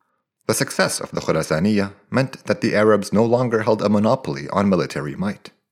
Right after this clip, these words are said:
and the caliph didn't need to keep their tribal elders happy any longer. This was the transformation which had truly extinguished the tribal feud.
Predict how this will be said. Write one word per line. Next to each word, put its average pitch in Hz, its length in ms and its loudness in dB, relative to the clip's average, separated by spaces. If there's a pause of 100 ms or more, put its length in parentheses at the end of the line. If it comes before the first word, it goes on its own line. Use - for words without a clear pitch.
(140)
and 80 120 -6
the - 60 -2
caliph - 520 -2
didn't 95 320 -2
need 113 220 -2
to 110 80 -2
keep - 340 -4
their 82 160 -2
tribal 92 400 -2
elders 92 420 -2
happy - 380 -6
any 160 160 -8
longer. 190 400 -6 (1300)
This - 420 -2
was 87 160 -4
the 82 100 -2
transformation 87 800 -2
which - 220 -8
had 98 180 -2
truly 127 360 0
extinguished 101 760 -4
the 98 80 -4
tribal 76 400 -4
feud. 101 420 -6